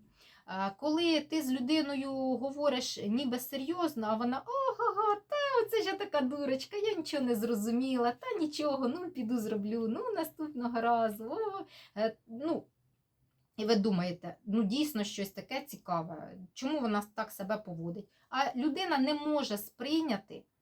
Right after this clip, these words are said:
те, що ви прориваєтесь в той замок, їй страшно через те, що ви можете побачити ніби її якусь тупість, якісь внутрішні недоліки, цю меншу вартість. І захист, посмішка, це ж ніби оскал,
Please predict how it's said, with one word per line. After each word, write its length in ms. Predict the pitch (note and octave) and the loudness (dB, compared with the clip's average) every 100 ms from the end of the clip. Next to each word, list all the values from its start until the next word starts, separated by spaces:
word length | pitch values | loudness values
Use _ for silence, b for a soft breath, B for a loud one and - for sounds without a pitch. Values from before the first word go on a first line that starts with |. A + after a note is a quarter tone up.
| _ _ _ | _ _ _
те, 140 | - D4 | -4 -4
що 200 | - A#3+ | -2 -2
ви 100 | A#3+ | 0
прориваєтесь 800 | B3 B3 B3 A#3+ A3+ G#3 G3+ - | 0 0 2 4 2 2 -6 -10
в 40 | |
той 160 | G3+ G3 | -6 -2
замок, 480 | A3 D#4 D4+ F#3 - b b | 4 6 6 0 -10 b b
їй 440 | F#3 B3 C4 F3 | -4 0 0 0
страшно 680 | - - - E4+ F#4+ - G#3 | -6 -6 2 2 2 -2 -2
через 340 | G3+ C4 C#4 - | -2 -4 -4 -4
те, 180 | G4 | -6
що 200 | F#4+ - | -6 -6
ви 100 | D4 | -4
можете 360 | D4+ E4 D4 C4+ | -2 -2 -4 -6
побачити 680 | C4+ C4 D4 D4 C4 A#3+ A3+ | -6 0 0 0 -4 -4 -4
ніби 320 | A3+ B3+ A3+ A3 | -2 -2 0 0
її 460 | G3 G#3+ A#3+ A3 b b b | 0 0 0 -2 b b b
якусь 400 | A#3+ C4+ C#4+ - | -4 -2 -8 -10
тупість, 840 | - A#3+ A#3 G#3 G#3 G3 - - _ _ _ _ _ _ _ G3+ | -6 0 0 0 -2 -6 -6 -18 _ _ _ _ _ _ _ -2
якісь 440 | A3 A3+ C#4 G#3 | -2 0 -4 0
внутрішні 540 | A#3+ C#4+ B3+ A#3 B3 | 0 0 -4 -2 0
недоліки, 520 | A#3 G#3+ C4+ C4+ - G#3+ | 2 2 0 -2 -4 -8
цю 180 | - | -4
меншу 340 | B3+ A#3+ - G#3+ | 0 0 -2 -6
вартість. 440 | F3+ E3+ F#3+ - b b b | -6 -8 -12 -20 b b b
І 280 | C4+ C4+ - | -4 -4 -4
захист, 640 | F3+ E3+ C4+ F#4 - F3+ - _ _ _ _ _ _ _ | -6 0 2 2 -2 -12 -12 _ _ _ _ _ _ _
посмішка, 540 | C4 B3 F#3+ E3+ - F3 | -2 0 0 -6 -8 -8
це 140 | G3 | -4
ж 140 | F#3 G3+ | -2 0
ніби 280 | G3+ F3+ - | 2 0 -2
оскал, 560 | A#3 A#3+ - E4 E4+ | -4 -6 0 2 2